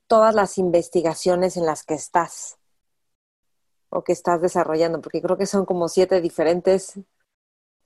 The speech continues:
Yo sé de una con tortugas marinas, eh, una de, para ver la ascendencia de las rat-, de, en ratones, si tienen como genes que ya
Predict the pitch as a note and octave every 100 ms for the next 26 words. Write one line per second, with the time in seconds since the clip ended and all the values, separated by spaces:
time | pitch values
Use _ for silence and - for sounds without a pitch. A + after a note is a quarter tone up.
0 | _ E3+ G#3+ G#3+ - G#3 G3+ G3 G3 G3
1 | F#3+ F3 D3+ F#3 F3+ E3+ E3 F3+ G3+ G#3
2 | G#3 - - - F3 - F#3+ F#3 F#3 F3+
3 | F3+ E3+ E3 D#3+ D#3 D3+ D3 C#3+ _ -
4 | - _ E3+ E3+ F3+ F3+ F#3 F3+ E3+ F3
5 | F#3 E3+ D#3 D3 D3 E3 E3 - D#3 D#3
6 | D3+ C#3+ - D#3 D3 C#3+ D3 E3+ F#3+ D4
7 | - - - _ - E3 E3+ D#3+ E3 D3
8 | C#3 C3 - _ _ _ F#3+ F#3 F#3 F3
9 | - E3 D3+ C#3 C3+ _ _ _ _ _
10 | _ _ _ - F#3 F3+ E3+